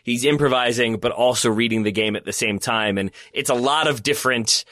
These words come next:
uh, abilities. It's like playing the drums, which I could never do because it requires, like, your feet moving independently of your hands to do different things at different times. And that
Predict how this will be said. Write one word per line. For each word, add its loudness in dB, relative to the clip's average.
uh, 0
abilities. 2
It's 0
like -2
playing 0
the 4
drums, 0
which 2
I 0
could 0
never 2
do 2
because -2
it -2
requires, 0
like, -2
your 0
feet -2
moving 2
independently 0
of 0
your 0
hands 0
to 0
do 2
different -4
things 2
at 0
different -4
times. 0
And 2
that -2